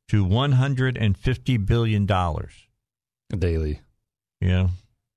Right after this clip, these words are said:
Speaker 1: The
Speaker 2: Wow.
Speaker 1: stock market sell-off comes after a production dispute between opec members led by Saudi Arabia and Russia sent, uh, West Texas intermediate, uh, intermediate crude oil, the U S benchmark,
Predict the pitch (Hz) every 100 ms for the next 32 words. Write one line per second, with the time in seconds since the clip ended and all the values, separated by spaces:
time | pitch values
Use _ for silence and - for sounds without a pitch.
0 | - 98 - 113 104 113 113 104 98 -
1 | 117 110 107 104 - - 107 101 104 95
2 | 98 95 85 101 92 131 - 95 92 90
3 | - 190 95 95 _ _ _ _ _ _
4 | _ 104 - 110 107 - 131 127 131 123
5 | 120 117 104 104 101 110 98 101 98 -
6 | 95 92 92 123 139 123 117 104 123 123
7 | 107 104 - 95 - _ _ _ _ 98
8 | 92 92 92 90 - _ 104 117 127 123
9 | - - 127 - 110 98 - 120 113 117
10 | 110 107 - - 101 101 117 127 - 101
11 | 101 127 120 107 - - 143 160 127 90
12 | 85 78 90 98 _ _ _ - 98 110
13 | 104 - 101 139 135 - 104 98